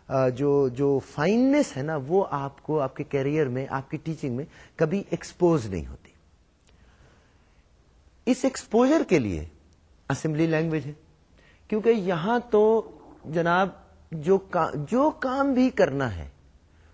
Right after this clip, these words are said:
وہ آپ کو باقاعدہ اس کی باریک لاجک ڈیولپ کرنی پڑے گی، ایک ایک چیز، ایک ایک گرین اس کا ڈیولپ کرنا پڑے گا، تب جا کے وہ کام ہوگا۔ اس درجے میں کوئی بھی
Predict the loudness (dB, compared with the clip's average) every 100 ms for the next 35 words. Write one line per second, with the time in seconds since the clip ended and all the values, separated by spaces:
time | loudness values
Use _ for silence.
0 | _ -6 2 2 2 -2 -4 -4 -2 2
1 | 0 0 0 2 4 2 0 -8 -6 -4
2 | -4 2 2 4 0 -2 -4 4 4 4
3 | 0 -4 -2 0 0 0 -2 -4 -4 -4
4 | -4 -4 -8 -12 -20 -20 -20 -20 -2 0
5 | 2 0 -4 -4 -4 -4 2 0 0 -6
6 | -2 0 0 0 -4 -4 -4 -2 -2 -2
7 | -4 -8 -6 -8 -6 -6 -2 -2 0 -2
8 | 0 -6 -4 -4 -4 -6 -8 -8 -14 -20
9 | -8 -4 -4 2 2 2 0 -2 -2 -6
10 | -10 -20 -20 2 4 6 4 0 0 -2